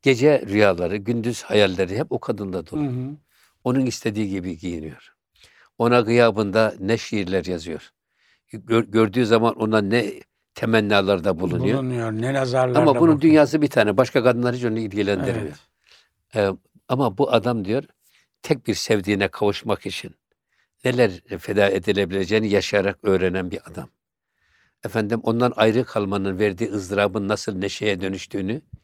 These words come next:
Speaker 1: yaşayarak öğrenmiş bir
Speaker 2: Öğrenmiş
Speaker 1: adam.
Speaker 2: adam. Hı hı.
Speaker 1: Bu adam kamil bir mürşidin önüne giderse, "Evladım, Allah'ın sana verdiği bu ömrü böyle geçici bir hevesler uğruna heder etme," deyip de onu ikna ettiği zaman bir tek bağı var. Onu kestiği zaman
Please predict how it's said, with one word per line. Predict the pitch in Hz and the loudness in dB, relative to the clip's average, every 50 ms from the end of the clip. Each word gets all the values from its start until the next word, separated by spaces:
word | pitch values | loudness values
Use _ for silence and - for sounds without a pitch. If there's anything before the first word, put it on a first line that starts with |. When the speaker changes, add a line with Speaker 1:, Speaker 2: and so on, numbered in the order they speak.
| _ _ - - 113 | _ _ -12 -4 -4
Speaker 1:
yaşayarak | 107 101 - - 117 104 110 120 - - | -4 -2 -2 -2 0 0 0 -2 -4 -2
öğrenmiş | - 110 101 98 101 - 147 127 123 117 | 0 0 2 2 0 0 -2 -2 -4 -4
bir | 113 | -4
Speaker 2:
Öğrenmiş | 107 107 95 95 90 87 | -4 -4 -2 -2 -4 -4
Speaker 1:
adam. | 85 92 | -6 -8
Speaker 2:
adam. | - - 98 92 - - - - | -8 -12 -16 -16 -18 -20 -20 -16
Hı | - | -14
hı. | - 98 | -4 2
Speaker 1:
Bu | 196 185 | 2 4
adam | 156 135 127 104 | 4 4 0 -2
kamil | - - 131 120 120 135 147 131 110 107 | -2 2 2 2 4 2 0 -2 0 -2
bir | 107 92 | -2 -2
mürşidin | 95 101 104 - - - 98 95 95 82 - - _ - | -2 -4 -4 -6 -6 -8 -6 -4 -6 -6 -8 -12 _ -4
önüne | 107 107 104 101 101 95 | -2 -2 0 0 -2 -2
giderse, | 92 101 127 143 - - - - - - _ _ _ _ _ _ _ _ _ _ _ - | -2 0 2 2 2 0 -6 -12 -16 -18 _ _ _ _ _ _ _ _ _ _ _ 0
"Evladım, | 113 107 98 113 120 117 101 98 87 - _ _ | 2 4 4 6 4 4 2 -2 -6 -10 _ _
Allah'ın | 107 104 101 107 110 113 | 0 2 2 4 2 2
sana | 101 - - 107 107 104 98 | 0 0 0 2 2 2 2
verdiği | 104 101 87 98 104 90 | 0 0 0 -2 -4 -6
bu | 98 92 92 | -4 -4 -4
ömrü | 104 90 90 92 104 92 - _ _ _ _ _ _ _ _ _ _ _ _ _ _ _ | -4 -4 -4 -6 -6 -8 -8 _ _ _ _ _ _ _ _ _ _ _ _ _ _ _
böyle | 127 120 113 110 | -2 0 0 0
geçici | 92 101 107 - - 113 98 104 101 92 | 0 0 -2 -2 -2 -4 -4 -4 -2 -2
bir | 104 85 | -2 -2
hevesler | 95 98 95 98 92 - - 117 104 | 0 -2 -2 -2 -4 -4 -6 -4 -2
uğruna | 101 98 95 90 95 92 82 85 | -2 0 0 0 -2 -4 -6 -6
heder | 104 98 90 101 104 | -8 -8 -6 -2 0
etme," | 117 135 131 - - 85 - _ _ _ _ _ _ _ _ _ _ _ _ - | 0 0 0 -4 -10 -16 -18 _ _ _ _ _ _ _ _ _ _ _ _ 0
deyip | 127 123 117 - - | 0 0 0 0 -2
de | 107 | -2
onu | 101 107 113 120 | 0 0 0 -2
ikna | 113 - - 123 120 | -4 -4 0 0 0
ettiği | 110 - - 160 139 | 0 0 -2 -4 0
zaman | 123 120 101 95 90 90 - _ _ _ _ _ | 0 0 0 -2 -4 -6 -10 _ _ _ _ _
bir | 185 - | -6 0
tek | - 175 139 - _ | 0 0 0 0 _
bağı | 120 113 107 95 | 0 0 0 0
var. | 98 107 | 0 -2
Onu | 123 135 120 | -2 -4 -6
kestiği | - - 127 117 - - 160 135 | -4 -6 -6 -6 -4 -4 -2 0
zaman | 120 117 113 143 160 160 | 0 0 0 -2 -4 -6